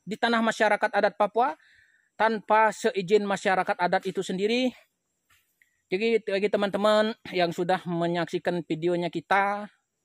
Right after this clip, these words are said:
yang sudah menonton dengan penuh seksama, saya ucapkan terima kasih. Jangan lupa bantu juga kita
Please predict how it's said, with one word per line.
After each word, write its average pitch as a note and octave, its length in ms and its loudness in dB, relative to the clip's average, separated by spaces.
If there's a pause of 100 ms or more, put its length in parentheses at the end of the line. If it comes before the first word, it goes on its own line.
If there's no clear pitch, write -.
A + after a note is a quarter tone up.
(540)
yang E3+ 400 0 (560)
sudah F3 240 -2
menonton E3+ 480 -2
dengan E3+ 320 0 (480)
penuh E3+ 240 -2 (160)
seksama, F3 640 -4
saya D#3+ 160 -4
ucapkan E3 400 0
terima E3 240 -2
kasih. G#3+ 480 -2 (580)
Jangan A#3 380 2
lupa B3+ 340 4
bantu A3 320 0
juga A3 240 0
kita F#3 320 0